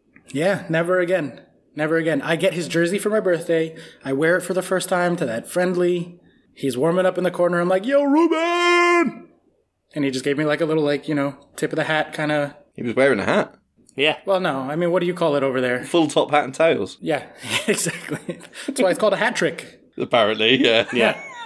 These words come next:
Speaker 1: There you go.
Speaker 3: You have to score the third goal with your hat.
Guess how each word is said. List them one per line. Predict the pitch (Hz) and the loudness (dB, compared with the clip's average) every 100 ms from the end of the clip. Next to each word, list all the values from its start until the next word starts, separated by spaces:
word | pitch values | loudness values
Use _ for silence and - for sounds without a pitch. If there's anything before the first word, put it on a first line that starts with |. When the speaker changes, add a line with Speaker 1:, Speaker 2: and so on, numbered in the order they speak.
| - - | -6 -6
Speaker 1:
There | - 170 | -2 0
you | |
go. | 196 | 2
Speaker 3:
You | 165 | 2
have | 147 - | 0 0
to | 139 | -4
score | - 139 | 0 0
the | 123 | 0
third | - 127 117 | 0 0 2
goal | 127 120 | 0 0
with | 123 113 | 0 -2
your | 117 107 | 0 0
hat. | 110 104 | -2 -6